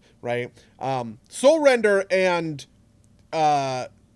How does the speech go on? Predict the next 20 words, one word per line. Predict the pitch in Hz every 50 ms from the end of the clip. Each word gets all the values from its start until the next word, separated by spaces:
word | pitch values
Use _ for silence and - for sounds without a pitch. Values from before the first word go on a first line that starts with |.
| _ 156 156
Guardian | 135 185 185 190 196 190 180 165 147 139 135 123 120
kind | - - - 208 208 214 190
of | 175 139
say | - - 180 151
no | 147 147 143 135 131
to | 117 113 98
that, | 107 95 101 - -
right? | 147 143 139 139 175
They're | 175 175
like, | 165 160 143 135
"No, | 180 175 175
no, | 170 160
no, | 143 135
you | 127 151 180 220
have | 233 - -
to | 135
pump | - - - 180 156 -
on | 135 123 123
this | 123 135 135 -
fight. | - 113 98 90 -